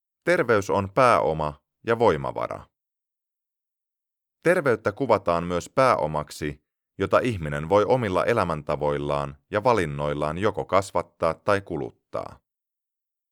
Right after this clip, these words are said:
Mitä enemmän ihmisellä on terveyspääomaa, sitä todennäköisemmin hän elää pitkän elämän ja sitä pidemmälle hänellä riittää toimintakykyisiä elinvuosia.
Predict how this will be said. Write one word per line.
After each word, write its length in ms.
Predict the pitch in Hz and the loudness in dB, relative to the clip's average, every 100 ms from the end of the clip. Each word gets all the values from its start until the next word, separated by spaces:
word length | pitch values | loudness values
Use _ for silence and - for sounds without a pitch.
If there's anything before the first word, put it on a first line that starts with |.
| _ _ _ _ _ - | _ _ _ _ _ -10
Mitä 220 | 78 80 | 2 4
enemmän 420 | 95 110 90 76 - | 4 2 2 -2 -4
ihmisellä 580 | 110 98 80 73 73 | -4 -4 -4 -2 -2
on 160 | 65 80 | -2 -2
terveyspääomaa, 1200 | 110 110 71 69 - 73 69 57 69 69 67 65 _ _ _ _ | -2 0 -2 -4 -4 -4 -2 -2 -4 -6 -8 -10 _ _ _ _
sitä 220 | - 139 135 | -6 -2 2
todennäköisemmin 960 | 147 120 85 80 82 78 78 76 76 | 4 4 2 -2 -2 -2 -2 -6 -6
hän 180 | 82 76 | -4 -4
elää 320 | 71 76 65 | -2 -2 -2
pitkän 400 | - 117 - 78 - | -4 -6 -6 -8 -2
elämän 540 | 90 73 69 67 64 _ _ _ - | -2 -2 -6 -10 -12 _ _ _ -6
ja 80 | 123 | -4
sitä 220 | 139 123 | -2 -2
pidemmälle 520 | 139 117 85 76 78 | 0 0 0 -2 -4
hänellä 360 | 78 78 65 69 | -4 -4 -4 -4
riittää 420 | 98 98 101 87 | -4 -4 -2 0
toimintakykyisiä 1040 | - 92 80 76 73 71 76 73 - 95 | 2 0 0 -6 -8 -10 -8 -8 -4 -2
elinvuosia. 880 | 67 69 64 62 52 - - 50 - | 0 -4 -8 -12 -12 -12 -14 -16 -16